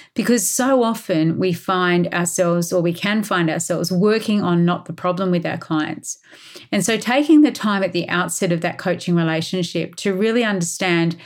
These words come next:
the deep structure and the nature of the client's problem really enables us then to work on the problem and, of course, then to use the modalities, the tools and techniques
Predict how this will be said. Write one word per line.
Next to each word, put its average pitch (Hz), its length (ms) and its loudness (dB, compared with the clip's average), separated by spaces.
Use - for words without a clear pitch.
the 185 80 -2
deep 185 280 0
structure - 460 -4
and 165 140 4
the 165 60 4
nature 196 420 -2
of 165 120 -4
the 175 60 -4
client's 156 420 -4
problem 156 600 -6
really 220 380 4
enables 170 420 0
us 156 200 -2
then 165 240 2
to 165 140 -2
work 190 460 0
on 180 100 2
the 165 80 2
problem 160 520 -2
and, 175 120 0
of 180 160 -4
course, 208 800 0
then 185 460 2
to 190 160 -4
use 185 340 2
the 196 80 -4
modalities, 185 880 0
the 156 120 -4
tools 208 380 0
and 170 140 0
techniques 175 800 -4